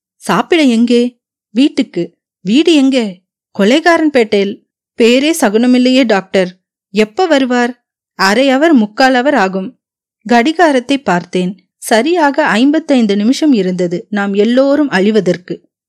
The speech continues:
டாக்டர், என்ன செய்வது? பூட்டை உடைக்கலாமா? போலீஸ்காரன் வந்து, போலீஸாவது ஒண்ணாவது, எல்லாருமே கூண்டோடு கைலாசம் போகப் போகிறோம். அவன் வருவதற்குள் ஒரு மணி நேரமானால் காத்திருக்க முடியுமா? போ, காருக்கு போய்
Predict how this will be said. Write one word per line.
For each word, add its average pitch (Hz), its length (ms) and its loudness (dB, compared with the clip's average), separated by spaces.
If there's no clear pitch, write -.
டாக்டர், 214 480 -2
என்ன 208 280 2
செய்வது? 190 600 -2
பூட்டை 370 380 2
உடைக்கலாமா? 226 760 0
போலீஸ்காரன் 285 680 0
வந்து, 254 540 2
போலீஸாவது 220 800 2
ஒண்ணாவது, 202 460 0
எல்லாருமே 254 680 2
கூண்டோடு 277 600 2
கைலாசம் 247 460 0
போகப் 196 320 -2
போகிறோம். 190 500 -2
அவன் 247 260 0
வருவதற்குள் 254 680 -2
ஒரு 214 240 2
மணி 247 220 0
நேரமானால் 247 600 2
காத்திருக்க 214 540 -2
முடியுமா? 202 640 -2
போ, 254 400 0
காருக்கு 277 460 0
போய் 269 220 0